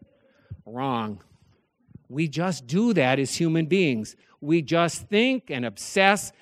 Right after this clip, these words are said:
and we add our own stuff in our life, in our church, all over the places.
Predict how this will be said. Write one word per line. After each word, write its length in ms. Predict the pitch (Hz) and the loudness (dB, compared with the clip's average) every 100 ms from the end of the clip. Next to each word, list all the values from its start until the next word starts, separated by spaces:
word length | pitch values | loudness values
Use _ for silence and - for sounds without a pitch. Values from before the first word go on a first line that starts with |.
| - | -16
and 160 | - 139 | -6 -4
we 200 | 131 - | -4 2
add 300 | 147 180 214 | 6 6 6
our 160 | 214 175 | 2 0
own 200 | 180 170 | -2 -2
stuff 540 | - 160 143 143 - _ _ _ | -4 -2 0 -2 -8 _ _ _
in 180 | 226 277 | -2 2
our 160 | 269 | 2
life, 480 | 226 185 190 196 - - | 4 6 6 4 0 -4
in 220 | 196 262 | 0 2
our 180 | 254 208 | 2 2
church, 500 | - 175 160 160 - - | 0 0 2 0 -6 -2
all 440 | 151 180 185 190 | 4 8 6 4
over 500 | 175 160 143 123 107 - _ | 0 0 2 0 0 -4 _
the 80 | 127 | -14
places. 720 | - 123 104 - 101 - | -8 -8 -8 -8 -12 -14